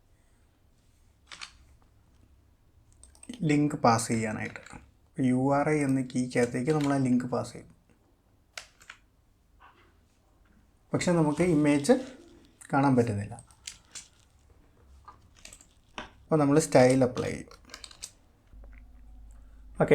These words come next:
ഇപ്പം നമ്മൾ ഒരു ഇമേജ് കമ്പോണന്റ് ഇമ്പോർട്ട് ചെയ്തിട്ടുണ്ട്. അതിലേക്കൊരു യു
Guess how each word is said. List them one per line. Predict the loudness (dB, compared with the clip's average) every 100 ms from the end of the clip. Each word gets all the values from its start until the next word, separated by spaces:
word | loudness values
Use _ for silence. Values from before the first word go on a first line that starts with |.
| 6
ഇപ്പം | 6 4
നമ്മൾ | 4 2 2 -2 -16 -20 2
ഒരു | 4 8
ഇമേജ് | 6 6 4
കമ്പോണന്റ് | 2 2 0 0 -4 -4 -2
ഇമ്പോർട്ട് | 2 4 6
ചെയ്തിട്ടുണ്ട്. | 4 2 -2 0 2
അതിലേക്കൊരു | 4 2 2 2 0 -4 -16 -20 -20 -20 -20 -18 0
യു | 6